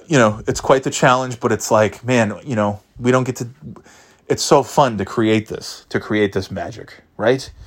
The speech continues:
And to have, if we're in Charlotte, we have a note from Santa that gets to Charlotte and some presents under the tree.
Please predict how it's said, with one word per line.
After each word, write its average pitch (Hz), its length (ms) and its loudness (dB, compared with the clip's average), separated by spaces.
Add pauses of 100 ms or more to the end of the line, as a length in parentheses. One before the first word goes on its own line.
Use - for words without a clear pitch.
(680)
And 117 100 -2
to 101 60 2
have, 107 260 4
if 98 160 -8
we're 110 160 6
in 110 100 2
Charlotte, 113 480 4
we 104 120 -4
have 98 180 2
a 98 60 -2
note 104 280 -2
from 104 140 -10
Santa 104 360 2
that 98 100 -2
gets 95 220 -8
to 101 100 -10
Charlotte 95 440 0
and 101 140 -10
some 107 120 -10
presents 101 380 2
under 104 160 0
the 95 140 -2
tree. - 380 -12